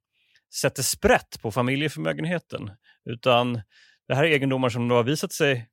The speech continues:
kunna bestå i släkter i uppåt tio generationer. Och det är ovanligt, men det är just för att de inte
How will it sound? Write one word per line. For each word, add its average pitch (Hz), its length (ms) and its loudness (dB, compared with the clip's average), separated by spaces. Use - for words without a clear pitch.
kunna 127 160 0
bestå 147 720 2
i 131 380 -2
släkter - 560 -2
i 120 320 -2
uppåt 127 260 -4
tio 127 280 0
generationer. 120 920 0
Och 131 80 -2
det 160 80 4
är 175 40 6
ovanligt, 147 640 2
men 127 100 -2
det 139 60 2
är 143 80 2
just 135 180 0
för - 140 -2
att 117 80 -2
de 113 140 -4
inte 113 360 -2